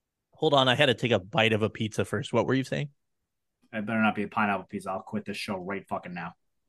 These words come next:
Speaker 1: All right. Next topic. Pineapple on pizza. Why not?
Speaker 2: Oh, God, stop it.
Speaker 1: Why not?
Speaker 2: Oh, it's so bad. Why would you put that?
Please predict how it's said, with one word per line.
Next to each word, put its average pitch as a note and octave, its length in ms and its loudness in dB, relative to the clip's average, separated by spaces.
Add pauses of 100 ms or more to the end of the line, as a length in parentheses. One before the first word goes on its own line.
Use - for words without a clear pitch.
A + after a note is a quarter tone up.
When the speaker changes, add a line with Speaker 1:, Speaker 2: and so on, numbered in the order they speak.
(320)
Speaker 1:
All G#3 120 10
right. A3+ 240 8 (1040)
Next A#3+ 320 6
topic. A3+ 480 8 (800)
Pineapple G#3+ 840 6
on E3 180 4
pizza. D3+ 320 0
Why C4 340 6
not? D#4 540 6 (500)
Speaker 2:
Oh, F3+ 380 10
God, D#3 360 6
stop E3+ 640 6
it. D3 300 0 (220)
Speaker 1:
Why D4+ 540 10
not? D4 480 4 (160)
Speaker 2:
Oh, F#3 280 12
it's C#3 180 2
so F3 800 6 (200)
bad. F3+ 420 8
Why G#3 220 6
would D4+ 160 0
you C#4 200 2 (140)
put A3+ 220 -2
that? A#2 240 0